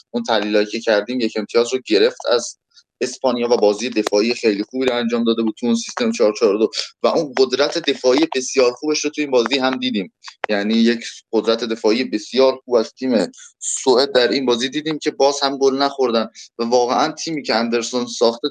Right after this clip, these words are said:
تیمیه که برای گل نخوردن ساخته شده و اون هم چه گل نخوردن، یعنی واقعاً بازی‌های بسیار خوبی رو انجام می‌ده این تیم. توی خط دفاعی خیلی خوب جمع می‌شن،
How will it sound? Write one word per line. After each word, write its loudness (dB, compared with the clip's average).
تیمیه -2
که 0
برای 2
گل 0
نخوردن 0
ساخته -2
شده 2
و 0
اون 2
هم -2
چه 0
گل 2
نخوردن، 0
یعنی -2
واقعاً 2
بازی‌های 2
بسیار 2
خوبی -2
رو 4
انجام 2
می‌ده 0
این 0
تیم. -4
توی 0
خط -4
دفاعی 2
خیلی -2
خوب -12
جمع 0
می‌شن، -2